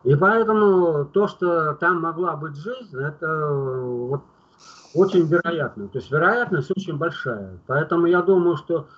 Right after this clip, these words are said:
э, огромные деньги всё же американцы потратили, чтобы уже послать там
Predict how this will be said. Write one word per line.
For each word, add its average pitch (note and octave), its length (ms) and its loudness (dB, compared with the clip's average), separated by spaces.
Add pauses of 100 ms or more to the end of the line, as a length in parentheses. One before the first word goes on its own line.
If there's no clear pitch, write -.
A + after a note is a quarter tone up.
(340)
э, B2 360 -4
огромные E3+ 580 4
деньги G3+ 280 -2
всё D3+ 220 -8
же C3+ 80 -4
американцы D3 580 -2
потратили, D3+ 560 -2
чтобы C3 320 -2
уже C3+ 220 2
послать C#3+ 480 -2
там A#2+ 220 -6